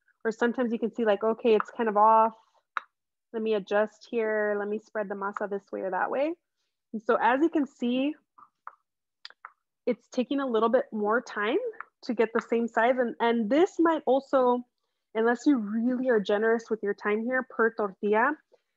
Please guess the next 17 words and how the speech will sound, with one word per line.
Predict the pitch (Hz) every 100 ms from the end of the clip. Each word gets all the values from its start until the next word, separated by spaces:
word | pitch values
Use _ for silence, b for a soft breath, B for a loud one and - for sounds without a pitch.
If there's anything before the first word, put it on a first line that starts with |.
| -
you | 226
might | 240 240 240
find | 277 262
that | -
you | 214
have | 196 226
a | 208 - _
thicker, | 233 233 269 277 - - _ _ _ _ _ _ _ -
uh, | 220 208 208
tortilla | 220 202 - 233 240 254
that | 240
is | 208 196 185
not | 202 202 208 214
as | 208 196 185
large. | 196 170 165 - 202 - - - - -
It's | 220 -
more | 220